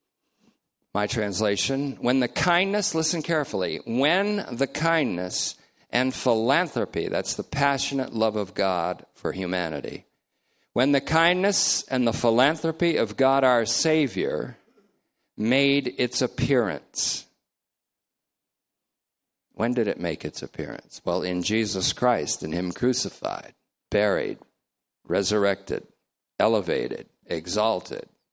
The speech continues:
glorified at the right hand of the Majesty on high. When the kindness and philanthropy of God, our Savior,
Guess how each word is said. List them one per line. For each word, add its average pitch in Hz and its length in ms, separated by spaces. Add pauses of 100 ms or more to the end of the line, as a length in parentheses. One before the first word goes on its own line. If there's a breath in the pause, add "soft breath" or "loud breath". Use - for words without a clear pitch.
glorified 107 840 (1160 soft breath)
at 107 160
the 107 120
right 117 220
hand 123 320
of 107 100
the 107 100
Majesty 123 600
on 117 200
high. 110 460 (1080)
When 151 400
the 214 80
kindness 160 560
and 131 160
philanthropy 135 680
of 107 160
God, 120 340
our 101 180
Savior, 110 640